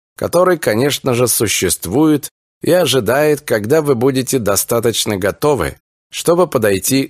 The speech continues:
к нему. Что произошло с вами в рамках данного урока в этом воплощении? Сначала появились катализаторы. Они нужны, чтобы активировать урок. Кто-то выбрал в качестве катализаторов родителей,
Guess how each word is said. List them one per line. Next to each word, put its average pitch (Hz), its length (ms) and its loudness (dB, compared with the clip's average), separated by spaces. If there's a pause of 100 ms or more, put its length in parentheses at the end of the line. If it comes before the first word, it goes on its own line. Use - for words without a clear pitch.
(140)
к 107 100 -4
нему. 95 380 -2 (680)
Что - 300 0
произошло 156 640 2
с 135 140 0
вами 151 320 2
в 117 120 -2
рамках 151 500 -2
данного 143 560 0
урока 135 440 2
в 113 80 0
этом 127 300 0
воплощении? 87 920 -4 (680)
Сначала 196 540 0
появились 160 600 2
катализаторы. 143 960 -2 (400)
Они 107 320 0
нужны, 139 420 2
чтобы 135 460 0 (120)
активировать 135 920 0
урок. 143 540 0 (360)
Кто-то 196 360 0
выбрал 117 420 2
в 95 100 -10
качестве 107 560 -2
катализаторов 95 920 -2
родителей, 127 760 0